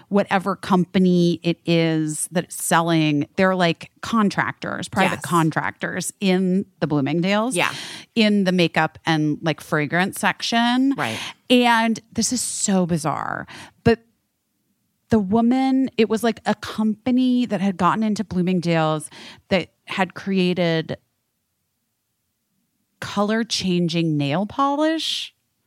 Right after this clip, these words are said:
Speaker 2: Oh.
Speaker 1: I mean, why? Who knows?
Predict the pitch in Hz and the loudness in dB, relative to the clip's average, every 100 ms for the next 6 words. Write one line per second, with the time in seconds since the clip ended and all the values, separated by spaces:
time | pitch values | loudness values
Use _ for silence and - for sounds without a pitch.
0 | - - 170 196 302 311 151 156 - - | -18 -6 -2 -2 -2 -2 -2 -4 -8 -18
1 | - - - 214 185 156 127 127 135 180 | -18 -18 -6 0 2 2 0 0 2 0
2 | 208 226 175 - - _ _ - - - | -2 -2 -6 -12 -20 _ _ -20 -20 -10
3 | 170 214 202 120 - - | -2 4 4 4 0 0